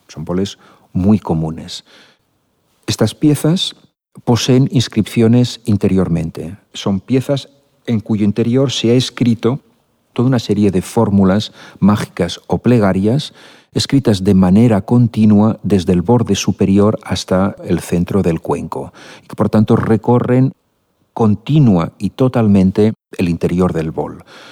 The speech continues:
En ocasiones, en el centro, eh, se aparece la imagen de un ser so-, de un ser sobrenatural, un ser que a menudo presenta una faz, una cara inquietante.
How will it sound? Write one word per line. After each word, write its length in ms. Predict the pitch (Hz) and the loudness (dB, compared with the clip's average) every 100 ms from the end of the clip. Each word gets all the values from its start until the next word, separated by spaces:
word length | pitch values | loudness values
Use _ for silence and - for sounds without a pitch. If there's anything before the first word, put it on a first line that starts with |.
| - - _ _ - | -20 -20 _ _ -2
En 140 | 113 | 0
ocasiones, 1040 | 110 123 - 131 127 135 135 123 - - - | 2 -2 0 2 4 4 2 -2 -10 -16 -2
en 160 | 98 | 2
el 140 | 92 90 | 2 0
centro, 800 | - - 139 123 - 107 113 - _ _ | -4 0 2 2 0 -2 -2 -6 _ _
eh, 240 | 101 95 95 | -4 -4 -4
se 520 | - - 98 110 107 - | -4 0 2 2 -2 -8
aparece 500 | 92 95 92 - 107 | -6 -4 -4 -2 0
la 140 | 92 | 0
imagen 760 | 90 90 92 - 104 101 104 - | 2 0 0 -2 0 2 2 0
de 180 | - 90 | -2 0
un 140 | 90 | 0
ser 320 | 87 87 92 92 | 0 0 -2 -2
so-, 180 | - | -4
de 140 | 92 90 | -2 -2
un 100 | 87 | 0
ser 220 | - 82 | 0 -2
sobrenatural, 760 | - 87 85 80 85 73 73 | -2 0 0 -2 -2 -4 -6
un 140 | 156 95 | -4 -4
ser 320 | - 110 - - _ _ | 0 0 0 -6 _ _
que 100 | - | -4
a 40 | 87 | -2
menudo 600 | 90 92 196 98 101 - - _ | 0 2 2 2 0 -2 -12 _
presenta 520 | 90 - 92 90 98 | -6 -2 -2 0 0
una 280 | 92 92 85 | 2 2 -2
faz, 480 | - - 87 92 - | -6 -6 -4 -6 -10
una 240 | 95 85 78 | -8 -6 -4
cara 420 | 92 87 90 87 - | -4 -2 -2 -4 -4
inquietante. 800 | 87 - 76 73 76 - - | -4 -4 -8 -8 -12 -12 -16